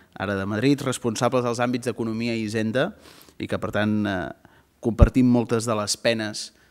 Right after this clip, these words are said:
en la gestió de la política econòmica, eh, d'aquest país, a to-, i a, a tots de la resta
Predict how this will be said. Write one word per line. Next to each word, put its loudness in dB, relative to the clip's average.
en -4
la -4
gestió -4
de -2
la -4
política 0
econòmica, 0
eh, 0
d'aquest -2
país, 2
a -6
to-, 0
i -6
a, -12
a -8
tots -4
de 2
la -2
resta -2